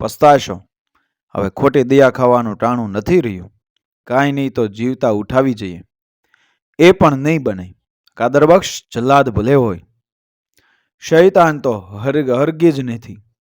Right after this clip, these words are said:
આપણી રીંદ બલોચ ઓરતા આપણા નામ પર જતા મ-, જૂતા મારશે. બસ, ખામોશ." એટલું કહીને કાદુ બીજી દિશામાં ઉતરી ગયો.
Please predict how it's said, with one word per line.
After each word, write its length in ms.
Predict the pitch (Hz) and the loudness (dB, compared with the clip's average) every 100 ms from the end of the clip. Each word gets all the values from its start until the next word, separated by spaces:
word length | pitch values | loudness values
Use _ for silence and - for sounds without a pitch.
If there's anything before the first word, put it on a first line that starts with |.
| _ _ _ _ _ _ _ _ | _ _ _ _ _ _ _ _
આપણી 380 | - 139 143 131 | -4 -4 -4 -6
રીંદ 280 | 123 151 131 | -6 -6 -4
બલોચ 420 | 127 135 139 123 | 0 2 2 0
ઓરતા 560 | 117 120 131 135 131 120 | -4 0 0 0 0 0
આપણા 240 | 117 123 | 0 -8
નામ 320 | 110 113 123 | -10 -8 -8
પર 220 | 113 117 104 | -8 -10 -10
જતા 360 | 101 107 117 | -10 -6 -4
મ-, 320 | 101 95 95 | -4 -6 -8
જૂતા 380 | 98 120 123 139 | -6 -4 2 2
મારશે. 520 | 113 98 92 - - _ _ - | 0 -6 -8 -12 -16 _ _ -2
બસ, 400 | 135 120 - - _ _ _ _ - | 0 0 -4 -16 _ _ _ _ -6
ખામોશ." 540 | 123 143 139 - - - _ - | 0 4 4 2 -12 -18 _ -8
એટલું 500 | 117 143 160 156 117 | 0 4 4 0 -8
કહીને 580 | 98 104 110 120 160 208 - _ - - _ _ _ _ _ _ _ _ _ _ _ _ _ _ _ | -6 -6 -6 -4 -4 -6 -12 _ -20 -20 _ _ _ _ _ _ _ _ _ _ _ _ _ _ _
કાદુ 280 | - 131 131 | -2 0 0
બીજી 280 | 117 123 123 | -4 -6 -6
દિશામાં 440 | 117 110 110 104 | -6 -8 -8 -8
ઉતરી 320 | 95 92 139 160 | -10 -10 -10 -10
ગયો. 260 | 107 92 | -10 -14